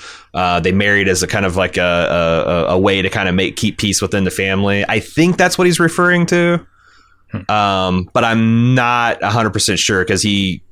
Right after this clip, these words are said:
Speaker 1: could be referring to his own daughter kind of being fiery and warrior-like. And
Speaker 2: Right.
Speaker 1: but
Speaker 2: That's
Speaker 1: I don't,
Speaker 2: what I
Speaker 1: I don't think
Speaker 2: assumed,
Speaker 1: so.
Speaker 2: but
Speaker 1: It, it, it seems like, especially when they describe, uh,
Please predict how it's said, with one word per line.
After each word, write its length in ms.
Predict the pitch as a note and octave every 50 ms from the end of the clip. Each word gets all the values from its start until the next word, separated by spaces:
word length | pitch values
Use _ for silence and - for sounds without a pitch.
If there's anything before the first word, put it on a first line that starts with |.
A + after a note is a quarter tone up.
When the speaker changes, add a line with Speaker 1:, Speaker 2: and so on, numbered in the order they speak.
| - - -
Speaker 1:
could 680 | - - - D3+ D3 D3 D3 C#3 B2 A#2 A2 G#2 G2 G2
be 240 | A#2 A#2 A2+ A2 G#2+
referring 520 | G#2 G#2+ G#2 - - A2+ G#2+ G#2+ G#2 G2+
to 180 | - A2 G2+ G2+
his 180 | G2+ F#2+ F2+
own 320 | G#2 G2+ G#2 G2+ G2 G2 E2+
daughter 400 | F#2+ E2 D#2+ D#2 D2+ D2 D2 D2
kind 160 | - F#2 E2+ E2+
of 40 |
being 220 | D2+ E2+ E2 D#2+ D#2+
fiery 500 | - - E2+ E2+ E2+ E2 D#2 E2 D#2+ D#2 D2+
and 120 | D#2 E2
warrior-like. 800 | E2 E2+ D#2+ D#2+ D#2+ D2+ D#2 D#2+ D#2+ D#2 D2+ D2 C#2+ C#2 - -
And 400 | D#2+ D#2 D2+ D2 D2 - G2+ F#2+
Speaker 2:
Right. 380 | G2 G2 F#2 F#2 F2+ F2+ F#2+ G#2
Speaker 1:
but 80 | C3
Speaker 2:
That's 80 | D3+ F#3
Speaker 1:
I 20 |
don't, 100 | G#3 F#3
Speaker 2:
what 60 | -
I 40 | D3
Speaker 1:
I 40 | D#3
don't 140 | E3 D#3+ D#3
think 220 | - E3+ D#3 -
Speaker 2:
assumed, 160 | - F#2 E2+
Speaker 1:
so. 120 | D#2+ D2+ D2+
Speaker 2:
but 180 | E2 E2+ C#2+ D2
Speaker 1:
It, 140 | G2 F2 E2+
it, 160 | G#2 F2+ - A2+
it 120 | G#2+ F2+
seems 260 | - C#3 C#3 C#3 B2 B2+
like, 160 | A#2+ A2+ A2
especially 400 | A#2 A2 - D#3+ E3 - - D3+
when 160 | C3+ C3 B2
they 140 | A#2+ A2+ G#2+
describe, 760 | G#2+ G2+ - - - A2+ A2 G#2+ G#2+ G#2+ G#2 G#2 G2 F#2+ G#2
uh, 600 | - - F#2+ F#2+ F#2 F#2 F#2 F2+ F2+ F2 F2